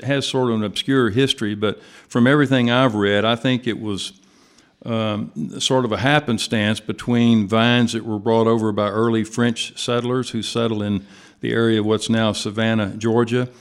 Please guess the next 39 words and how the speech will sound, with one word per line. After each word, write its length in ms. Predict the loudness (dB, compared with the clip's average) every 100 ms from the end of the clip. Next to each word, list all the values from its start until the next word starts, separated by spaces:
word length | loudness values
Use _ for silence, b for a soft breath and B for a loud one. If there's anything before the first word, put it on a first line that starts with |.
| B B B
That 180 | -4 -2
was 200 | -2 0
in 480 | 0 2 2 0 -4
late 300 | -4 -2 -2
sixteen 440 | -4 -6 -2 -2
hundreds, 580 | 0 0 2 0 0 -6
early 260 | -4 -2 -2
seventeen 520 | -2 -2 -2 -2 -2
hundreds. 500 | -2 0 0 -2 -8 B B B B B B
And 320 | 2 4 4
of 140 | 2
course, 300 | 2 4 4
they 180 | 4 4
were, 320 | 4 2 0 -2 b b b b
uh, 280 | -6 -4 -4
also, 600 | 0 2 2 6 6 6
they 260 | 2 -2 0
would, 320 | 0 -2 -4
they 100 | -4
would 180 | -4 0
work 280 | 4 4 4
with 200 | 0 0
the 80 |
vines 400 | 0 2 2 2
for 160 | 0 0
a 60 | 0
while, 400 | 2 2 2 0
and 100 | 0
then 100 | 0
they 120 | 0
would 180 | -2 -4
fail. 560 | 0 2 2 0 -2
And 180 | -6 -4
I 100 | -4
think 240 | -2 -2
over 300 | 0 0 -2
time, 720 | -4 0 2 2 2 0 -2 -4
they 200 | -4 -2
just, 260 | -2 -4